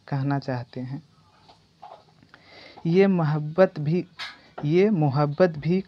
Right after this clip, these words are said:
कदम चूमेगी तुम्हारी, जिस दिन नौकरी मिल जाएगी तुम्हारी। यानी कोई कुछ नहीं होता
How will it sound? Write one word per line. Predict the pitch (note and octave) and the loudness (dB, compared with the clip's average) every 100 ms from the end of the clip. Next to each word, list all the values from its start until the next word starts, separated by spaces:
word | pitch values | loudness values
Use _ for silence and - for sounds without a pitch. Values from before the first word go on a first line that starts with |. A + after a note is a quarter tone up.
| - | 0
कदम | D3 E3+ E3+ | 2 2 -2
चूमेगी | - D3+ D3 D3 C#3 | -4 0 0 0 -2
तुम्हारी, | C#3 C3+ B2+ B2 C3 C3+ | -2 -2 -2 -2 -2 -4
जिस | C3 C#3 B2+ | -2 -4 -2
दिन | C3+ D3 | -2 0
नौकरी | C3+ B2+ - C3+ | 0 -2 -2 -2
मिल | B2+ B2+ B2 | 0 0 -2
जाएगी | A#2 A#2+ B2+ A#2 A2 | -2 -2 -2 -4 -10
तुम्हारी। | - A#2 A2 A#2+ B2+ C3+ - - - - - - - - - - - - - - - - - _ - - - - - - - - - | -10 -12 -12 -14 -16 -18 -20 -20 -20 -20 -20 -20 -20 -20 -20 -20 -20 -20 -20 -20 -20 -20 -20 _ -20 -20 -20 -20 -20 -20 -20 -14 -6
यानी | C#3+ C#3+ E3 F3 - - - - | -2 0 0 -4 -10 -20 -18 -2
कोई | D#3+ F3 F3+ - - - | 2 4 2 0 -14 -6
कुछ | F3+ E3 | -4 -2
नहीं | D#3+ D#3 D3 | 0 0 0
होता | C3+ C3 A#2+ A#2 | -2 -4 -6 -8